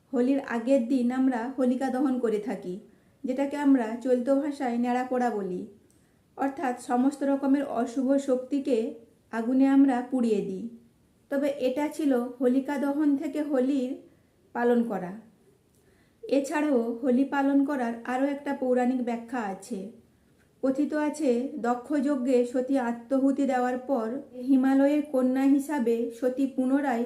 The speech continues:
উমারূপে জন্মগ্রহণ করেন। আর সতীর প্রাণত্যাগ করার পর ভগবান শিব কঠোর তপস্যায় মগ্ন হয়েছিলেন। আর এদিকে উমা ভগবান শিবকে বিবাহ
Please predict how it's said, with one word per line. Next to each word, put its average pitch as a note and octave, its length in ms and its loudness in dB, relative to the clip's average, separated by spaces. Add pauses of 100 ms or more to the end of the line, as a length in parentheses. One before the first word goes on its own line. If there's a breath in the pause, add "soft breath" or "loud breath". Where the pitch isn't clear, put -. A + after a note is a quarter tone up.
(100)
উমারূপে C4 560 2
জন্মগ্রহণ A#3+ 680 0
করেন। F#3 340 -6 (1300 soft breath)
আর C#4 160 -2
সতীর B3+ 580 0 (180)
প্রাণত্যাগ B3 540 -2
করার C#4+ 320 -2
পর C#4 140 0 (160)
ভগবান C4 460 2
শিব C4 340 -2 (260)
কঠোর B3 360 2
তপস্যায় B3+ 540 -2
মগ্ন G#3+ 360 -2
হয়েছিলেন। G3 560 -4 (1300 soft breath)
আর C4 140 0
এদিকে C4+ 360 2
উমা C4+ 340 4 (360)
ভগবান C4 460 2
শিবকে C#4 400 -4
বিবাহ B3 340 -2